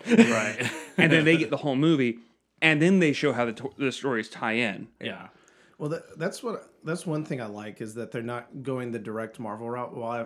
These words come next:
Speaker 3: I, I do like Marvel introducing other characters in,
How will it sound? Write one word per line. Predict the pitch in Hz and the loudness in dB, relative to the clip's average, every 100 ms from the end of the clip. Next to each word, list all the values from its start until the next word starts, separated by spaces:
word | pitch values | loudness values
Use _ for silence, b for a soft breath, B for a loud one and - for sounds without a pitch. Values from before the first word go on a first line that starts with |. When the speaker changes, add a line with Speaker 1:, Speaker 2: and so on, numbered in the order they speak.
| 156 | -8
Speaker 3:
I, | 143 - 135 | -12 -8 -8
I | |
do | 139 147 190 | -4 -4 -4
like | 123 107 117 - | -6 -10 -12 -14
Marvel | 156 139 123 123 120 - | -10 -6 -4 -4 -4 -6
introducing | 135 127 - 101 107 113 - 131 131 - _ - | -10 -10 -10 -12 -10 -10 -8 -6 -8 -12 _ -14
other | 123 117 | -8 -8
characters | 113 113 110 113 131 117 | -8 -10 -10 -8 -10 -10
in, | 110 110 | -10 -12